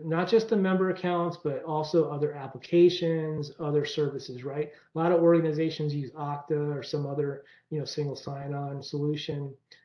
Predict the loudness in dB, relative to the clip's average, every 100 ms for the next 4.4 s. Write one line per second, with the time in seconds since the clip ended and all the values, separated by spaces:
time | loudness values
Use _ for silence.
0 | _ -10 -8 -8 -6 -6 -8 -10 -8 -6
1 | -4 -2 -2 0 -2 -2 -4 -4 -2 -2
2 | -4 -6 -8 -8 -8 -8 -6 -6 -4 -4
3 | -4 -4 -6 -6 -12 -12 -10 -8 -8 -8
4 | -8 -8 -12 -16